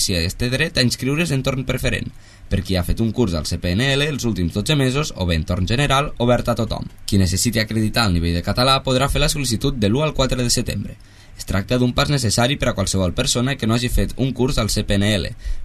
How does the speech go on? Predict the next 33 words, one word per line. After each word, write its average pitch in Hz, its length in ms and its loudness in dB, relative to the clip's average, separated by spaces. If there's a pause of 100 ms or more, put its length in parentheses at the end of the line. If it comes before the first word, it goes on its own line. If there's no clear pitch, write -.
Per 80 80 0
fer-lo, 104 460 0 (240)
es - 180 -4
pot 151 160 2
aportar 143 320 2
un 143 80 2
certificat 127 480 0
oficial 104 460 2
o 113 100 0
bé 113 60 2
sol·licitar 123 420 0
una 117 160 2
prova 113 240 0
de 113 80 2
nivell. 101 320 0 (420)
Més 101 160 2
enllà 90 240 4
del 78 160 0
quatre 87 240 0
de 92 80 -2
setembre, 135 440 2
el 127 120 0
tràmit 117 400 0
es 127 140 -4
podrà 139 240 2
fer 160 80 2
igualment, 127 420 0
encara 90 320 -2
que 85 60 -4
el 82 80 -2
C 92 120 -2
P 95 120 0
N 127 100 4